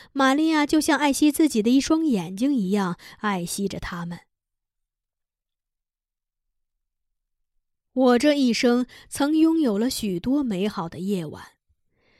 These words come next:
那个哭声和歌声相融合的夜晚就是其中的一个。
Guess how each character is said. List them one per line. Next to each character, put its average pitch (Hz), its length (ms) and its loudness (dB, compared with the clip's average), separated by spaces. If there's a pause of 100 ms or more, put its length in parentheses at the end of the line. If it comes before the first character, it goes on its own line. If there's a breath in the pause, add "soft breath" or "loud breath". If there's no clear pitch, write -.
(160)
那 247 240 2
个 220 100 0
哭 262 320 0
声 254 240 2
和 233 180 2
歌 277 260 2
声 277 220 -2
相 294 300 -2
融 247 260 0
合 208 160 -4
的 202 100 -2
夜 220 200 0
晚 170 320 -8 (240 soft breath)
就 247 300 0
是 175 160 -10
其 190 260 -8
中 196 200 -4
的 175 100 -8
一 175 180 -18
个。 190 280 -12